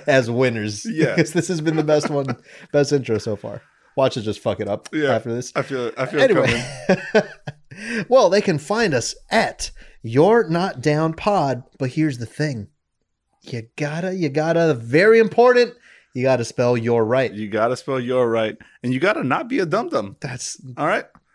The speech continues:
Speaker 1: rule number two.
Speaker 2: We have a threshold of education that we require for this podcast, and we want you all to meet it. Spell your right. That's Y O U R E. I hope I spelled that right. <laughs>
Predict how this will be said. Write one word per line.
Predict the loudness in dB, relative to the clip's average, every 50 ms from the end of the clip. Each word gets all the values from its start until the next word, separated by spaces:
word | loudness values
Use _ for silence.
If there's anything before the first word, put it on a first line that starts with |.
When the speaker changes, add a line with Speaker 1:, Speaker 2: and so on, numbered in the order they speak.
| _ _ -6
Speaker 1:
rule | -2 -2 0 0
number | 0 -2 -4
two. | -4 -2
Speaker 2:
We | -2
have | 0 0 -2 -2
a | -4
threshold | -4 -4 -2 -2 -2 -2 -2 -4 -4 -2 0 0 0 -2 -6 -4 -2
of | -2 -2 0 0
education | -2 -2 -2 -2 -4 -6 -6 -4 -4 -4 -4 -4 -4 -4
that | -2 -2 -2
we | -2 -2
require | -2 -4 -4 -4 -4 -2 -2 0 -2 -4 -4
for | -6 -6
this | -6 -6 -6 -8
podcast, | -6 -4 -4 -4 -4 -4 -8 -8 -8 -8 -8 -8 -12 -14 _ _
and | -8 -6
we | -6
want | -4 -4 -6 -4 -4 -4
you | -2 -2
all | -2 -2
to | -2 -4
meet | -4 -4 -6 -4 -6
it. | -6 -8 -10 -14 -20 _ _ _
Spell | -20 -12 -6 -2 0 0 0
your | 0 0 0 0 0
right. | 0 0 0 0 -2 -6 -10 -18 _ _ _ -4
That's | -2 -2 -2 -6 -10 -6
Y | -4 -4 -2 -4 -6 -10 _ _ _ _ -8
O | -6 -6 -6 -8 -10 _
U | -18 -18 -18 -16 -12 -10 -8 -8 -8 -10 -12 _ _ _ _ _ -4
R | 0 0 2 2 0 -2 -6 _ _ _ _ -8
E. | -8 -6 -6 -8 -10 -12 -16 _ _ _ _ _ _ _ _
I | -10 -6
hope | -4 -4 -4 -2 -4
I | -6 -6
spelled | -6 -6 -6 -6
that | -6 -6 -6 -6
right. | -6 -6 -8 -10 -6 -2
<laughs> | 0 0 0